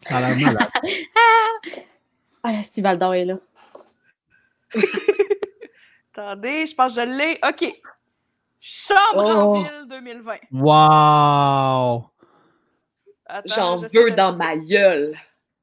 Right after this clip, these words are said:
Speaker 3: C'est
Speaker 2: T'as
Speaker 3: difficile
Speaker 2: PowerPoint.
Speaker 3: avec un miroir, là.
Speaker 4: Ah.
Speaker 3: Ben, c'est parce que j'étais supposée projeter mon écran, mais là, ça marche
Speaker 1: Ouais,
Speaker 3: pas.
Speaker 1: ouais. Ça marche pas,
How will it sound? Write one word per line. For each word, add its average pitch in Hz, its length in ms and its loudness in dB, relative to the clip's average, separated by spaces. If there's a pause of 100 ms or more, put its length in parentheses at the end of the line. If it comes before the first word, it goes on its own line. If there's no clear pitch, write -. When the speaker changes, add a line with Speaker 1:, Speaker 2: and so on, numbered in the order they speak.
(1400)
Speaker 3:
C'est - 80 -14
Speaker 2:
T'as 170 80 0
Speaker 3:
difficile - 20 -16
Speaker 2:
PowerPoint. 208 500 2
Speaker 3:
avec 196 60 -6
un - 20 -8 (120)
miroir, 233 260 -8
là. 233 100 -14 (1200)
Speaker 4:
Ah. 170 240 -12 (500)
Speaker 3:
Ben, 240 400 -12
c'est - 120 -20
parce 277 120 -10
que - 60 -10
j'étais 320 160 -8
supposée 339 300 -4 (180)
projeter 247 320 -8
mon 254 140 -6
écran, 226 320 -8
mais 220 80 -12
là, 220 80 -14
ça 202 100 -14
marche 151 180 -2
Speaker 1:
Ouais, 151 440 -2
Speaker 3:
pas. 90 160 -12
Speaker 1:
ouais. - 60 -20 (360)
Ça 127 80 -10
marche 123 260 -8
pas, 131 160 -10